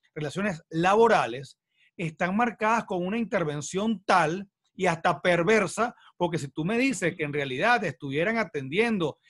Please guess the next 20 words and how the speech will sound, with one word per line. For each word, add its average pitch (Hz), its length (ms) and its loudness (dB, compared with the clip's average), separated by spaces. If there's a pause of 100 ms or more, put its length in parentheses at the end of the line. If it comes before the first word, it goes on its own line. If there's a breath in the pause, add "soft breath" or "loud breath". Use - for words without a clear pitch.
(240 soft breath)
a 151 240 -4
genuinos 185 640 0
intereses 175 800 -2
de, 170 120 -2
a 151 40 0
lo 147 100 -4
mejor 151 280 -2
de, 180 180 -4
de, 151 160 -6
de, 143 160 -6
de, 127 340 -14
del 131 160 -18
sector 156 360 -8
de 196 60 -4
los 175 120 -4
trabajadores 139 520 -2
de 156 100 0
un 147 180 -2
área, 175 300 2
etcétera, 175 460 -6